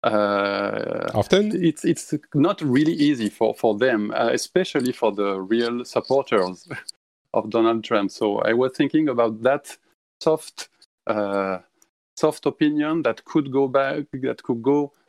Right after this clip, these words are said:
Speaker 1: to Trump and to, and to Biden. And, uh, I was, uh, remembering of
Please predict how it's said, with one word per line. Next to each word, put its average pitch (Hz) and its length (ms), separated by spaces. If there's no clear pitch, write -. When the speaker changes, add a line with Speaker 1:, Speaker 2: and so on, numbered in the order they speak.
Speaker 1:
to 123 120
Trump 120 400
and 107 240
to, 107 260
and 104 140
to 120 100
Biden. 113 580
And, 110 280
uh, 101 640
I 117 140
was, 117 260
uh, 123 60
remembering 123 800
of - 280